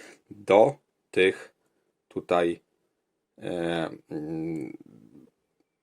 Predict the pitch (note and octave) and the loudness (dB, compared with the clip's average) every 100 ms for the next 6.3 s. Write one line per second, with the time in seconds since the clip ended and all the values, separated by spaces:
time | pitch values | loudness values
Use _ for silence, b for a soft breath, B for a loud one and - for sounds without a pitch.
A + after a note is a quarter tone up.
0 | _ _ _ _ _ - _ _ _ - | _ _ _ _ _ -20 _ _ _ -16
1 | F#2 F#2 - F#2+ F#2 F#2+ F2+ F2 - E2+ | -10 -10 -6 -4 -2 0 0 -2 -8 -6
2 | F#2 G#2+ G#2+ - G2+ F#2+ G2 F#2 F2 E2 | -2 -2 -2 -2 -2 4 6 8 6 4
3 | D2+ - - _ _ _ _ _ E2+ F#2 | -8 -16 -20 _ _ _ _ _ -8 -6
4 | F2 F2+ F2+ F2+ F2+ F2 E2 - - G#2 | -4 -2 -2 -4 -4 -4 -8 -4 2 2
5 | F#2+ - _ _ B B B B B - | 2 -4 _ _ B B B B B -8
6 | F2+ F2+ E2+ | -4 -2 -4